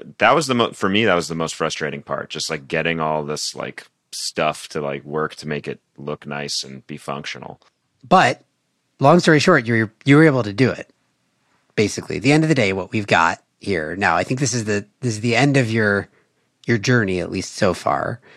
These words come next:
Speaker 2: is a working optimizer that does schedule and print a dispatch algorithm for a battery a day ahead,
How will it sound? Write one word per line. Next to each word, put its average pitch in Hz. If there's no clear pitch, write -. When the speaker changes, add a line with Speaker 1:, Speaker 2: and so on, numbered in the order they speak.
Speaker 2:
is 104
a 120
working 120
optimizer 90
that 90
does 101
schedule 98
and 95
print 87
a 87
dispatch 90
algorithm 87
for 98
a 90
battery 85
a 127
day 104
ahead, 90